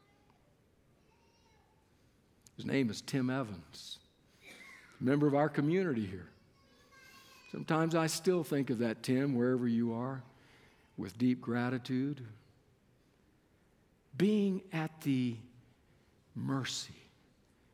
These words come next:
of someone else's hospitality. It's where Jesus put his disciples.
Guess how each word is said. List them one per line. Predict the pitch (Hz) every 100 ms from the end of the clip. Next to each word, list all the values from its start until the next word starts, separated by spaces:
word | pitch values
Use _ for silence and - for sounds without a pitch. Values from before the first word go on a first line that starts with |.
| _ -
of | 104
someone | - 139 131 120
else's | 113 104 - 101
hospitality. | 107 98 - - - - - - - _ _ _ _ _ _ _ _ _ _ _
It's | -
where | 107
Jesus | 92 104 135 131 139 131 - - - - - - -
put | - 117
his | 110 104
disciples. | 110 - 85 82 - - - -